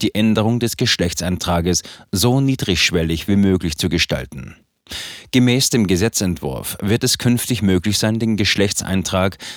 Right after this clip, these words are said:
sowie Vornamen beim Standesamt zu ändern. Für trans-,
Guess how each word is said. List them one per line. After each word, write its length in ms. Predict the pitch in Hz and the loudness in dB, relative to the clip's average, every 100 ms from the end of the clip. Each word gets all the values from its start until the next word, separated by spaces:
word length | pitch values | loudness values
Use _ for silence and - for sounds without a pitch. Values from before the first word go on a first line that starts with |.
| - | -10
sowie 260 | 113 104 120 | -2 2 2
Vornamen 640 | - 113 131 92 73 76 | 0 0 0 0 -2 -4
beim 180 | 95 104 | -2 -2
Standesamt 640 | - 80 82 87 85 85 | 0 0 0 0 -2 -2
zu 100 | - | -2
ändern. 540 | - 78 67 62 - - - _ _ _ _ _ _ - | -2 -2 -6 -10 -12 -18 -20 _ _ _ _ _ _ -6
Für 260 | - 123 - | 2 4 4
trans-, 520 | 107 113 139 - | 2 2 2 0